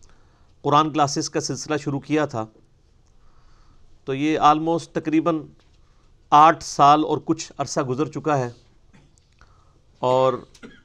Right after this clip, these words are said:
اس دوران قرآن کلاسز جو ہوئی ہیں وہ آج والی ملا کے تھری زیرو نائن بنتی ہیں، اور اس میں ہم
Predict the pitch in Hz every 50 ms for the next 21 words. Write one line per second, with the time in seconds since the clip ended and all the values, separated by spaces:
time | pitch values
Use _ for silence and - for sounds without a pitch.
0 | _ _ _ _ - 156 151 127 107 131 143 139 143 139 147 151 151 147 151 147
1 | - - 147 143 143 151 156 143 147 147 143 139 135 - 165 156 139 127 151 143
2 | 123 127 139 143 143 139 139 135 131 127 131 135 135 139 139 139 - - - _
3 | _ - 127 135 147 156 135 131 143 143 139 143 127 127 127 127 127 127 - 131
4 | 127 127 127 - - _ - _ _ _ - - 147 143 160 160 127 120 139 139
5 | 143 131 120 120 123 127 113 98 87 90 90 - - 92 85 87 85 - - -
6 | - - - - - _ _ _ _ _ _ _ _ _ - - 120 139 147 151
7 | 147 156 165 170 156 143 143 143 151 156 151 156 156